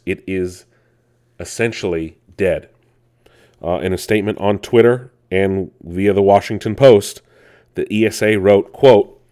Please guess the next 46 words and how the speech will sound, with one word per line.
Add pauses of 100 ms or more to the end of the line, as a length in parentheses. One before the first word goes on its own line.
(420)
"After
more
than
two
decades
of
serving
as
a
central
showcase
for
the
video
game
industry, (520)
the
E
S
A
has
decided
to
end
E
three. (600)
E
S
A
remains
focused
on
advocating
for
E
S
A
member
companies
and
the
industry
workforce (280)
who
fuel
positive